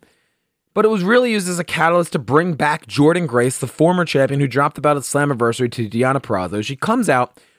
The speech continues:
with her arm in a sling, gets in the ring, instantly takes the sling off, and then starts beating down on Deonna Purrazzo. What the fuck was this for? If you're gonna do that,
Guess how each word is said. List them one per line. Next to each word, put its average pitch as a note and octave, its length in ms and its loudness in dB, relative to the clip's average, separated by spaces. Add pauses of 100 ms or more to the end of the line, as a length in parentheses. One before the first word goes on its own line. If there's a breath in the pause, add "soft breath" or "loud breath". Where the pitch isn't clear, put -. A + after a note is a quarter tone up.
with D3+ 160 4
her E3+ 140 2
arm E3 200 4
in D#3 60 2
a D3+ 40 2
sling, A2+ 440 -2 (380 soft breath)
gets F3+ 240 0
in G#3 60 -2
the G3+ 100 0
ring, C3+ 400 0 (420)
instantly A3+ 400 2
takes E3+ 300 0
the E3 100 -6
sling C3 280 0
off, A#2 200 -4 (140)
and F#3 180 0
then D3+ 160 2
starts B2+ 300 0
beating G#2 320 -2
down G2 220 -6
on G#2 100 -6
Deonna G2+ 280 -6
Purrazzo. A2+ 600 -4
What B3 380 -6
the D4 160 4
fuck - 480 -2
was C#4+ 160 -4
this D4 220 -2
for? F#2 520 0 (1300)
If G3+ 160 -2
you're A#3 100 0
gonna B3+ 220 0
do G3 180 0
that, C#3 320 0